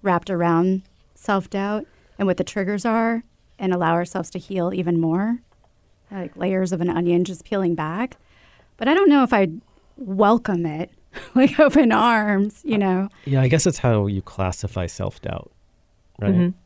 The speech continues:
Speaker 2: When,
Speaker 3: Yes.
Speaker 2: when you're trying to make a decision about anything in life, and there's two ways to go,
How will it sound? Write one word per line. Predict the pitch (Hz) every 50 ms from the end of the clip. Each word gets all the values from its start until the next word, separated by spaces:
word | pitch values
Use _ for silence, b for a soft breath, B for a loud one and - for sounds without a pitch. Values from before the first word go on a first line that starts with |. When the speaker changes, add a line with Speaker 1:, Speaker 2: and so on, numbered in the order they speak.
| _ -
Speaker 2:
When, | - 110 113 110
Speaker 3:
Yes. | 110 107 - -
Speaker 2:
when | 113 113 117
you're | 113 110
trying | - - 135
to | 120 110
make | 110 104 101 -
a | 90
decision | 95 90 - - - 110 104 92 98
about | 92 87 92 90 87
anything | 92 101 107 101 - 95 90 90
in | 90 87
life, | 87 87 87 90 92 - - _ _ _ _ _ _ _ _ _ _ _ _ _ _ _ -
and | 98 98
there's | 92 90 -
two | - - 107 101
ways | 98 98 95 90 -
to | - 87
go, | 80 98 98 98 95 92 90 90 90